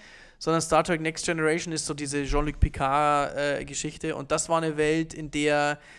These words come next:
ähm, in der alles sehr friedlich war, zumindest, äh, nicht eine Welt, also natürlich, da ist natürlich mit, mit, mit, mit Raumschiffen und sonst was,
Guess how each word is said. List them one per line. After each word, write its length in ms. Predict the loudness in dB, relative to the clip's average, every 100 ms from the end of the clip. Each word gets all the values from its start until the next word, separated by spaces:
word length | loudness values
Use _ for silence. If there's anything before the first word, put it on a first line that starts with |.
| -20 -20 -6
ähm, 720 | 0 2 2 0 -6 -8 -10 -14 -10
in 120 | -2
der 160 | 2 4
alles 220 | 2 0
sehr 120 | -2
friedlich 460 | -4 -8 -10 -12 -2
war, 420 | 2 2 0 -4 -4
zumindest, 380 | -2 -2 -6 -10
äh, 100 | -14
nicht 200 | -8 -4
eine 200 | -4 -4
Welt, 320 | -2 -2 -2 -8
also 180 | -10 -12
natürlich, 380 | -14 -12 -10
da 80 | -10
ist 240 | -12 -14 -12
natürlich 260 | -12 -12
mit, 240 | -14 -16 -18
mit, 240 | -18 -16
mit, 200 | -18 -14
mit 200 | -12 -8
Raumschiffen 420 | -8 -8 -10 -12
und 60 | -10
sonst 240 | -8 -8
was, 160 | -10